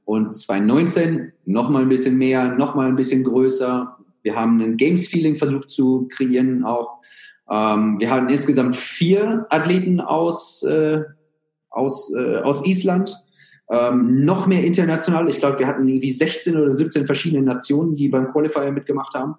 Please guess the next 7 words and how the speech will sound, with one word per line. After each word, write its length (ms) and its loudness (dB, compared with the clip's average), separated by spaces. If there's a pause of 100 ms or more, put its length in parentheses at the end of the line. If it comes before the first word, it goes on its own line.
(1040)
Ähm, 760 0 (1160)
und 800 0 (680)
ja, 200 -2
es 160 -4
war 580 -4 (420)
un-, 200 0
unglaublich 680 2